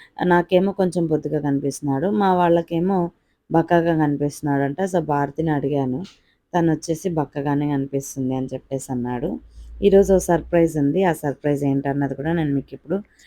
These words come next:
చూపిస్తాను, చూడండి. చాలా రోజుల తర్వాత మన షాప్ దగ్గరికి ఒక గెస్ట్ అయితే వచ్చారు.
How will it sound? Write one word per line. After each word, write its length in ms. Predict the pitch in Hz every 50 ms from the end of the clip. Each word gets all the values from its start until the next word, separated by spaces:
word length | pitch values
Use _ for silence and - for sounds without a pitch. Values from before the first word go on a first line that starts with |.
| - - _ _
చూపిస్తాను, 720 | - - 226 226 190 220 214 214 - - 180 165 156 160 185 214
చూడండి. 560 | 196 - - 170 156 160 156 151 151 160 202 233 277 - _ _ _ _ _ _ _ -
చాలా 320 | - 202 196 190 190 196
రోజుల 380 | 196 180 185 175 151 165 165 165
తర్వాత 560 | 160 - 160 151 143 151 151 151 151 - - 185 170 156 165 165 - _ _ _ _ _ _ _ -
మన 220 | 175 170 170 170
షాప్ 300 | 165 165 170 160 156 156
దగ్గరికి 520 | 151 160 151 151 160 151 156 - - 190 190
ఒక 260 | - - 147 - - 151 147 143 139 135 135 139 147 - _ _ _ -
గెస్ట్ 360 | 139 151 147 143 - - -
అయితే 200 | 170 160 - 165 151
వచ్చారు. 420 | 143 - - - 139 131 127 170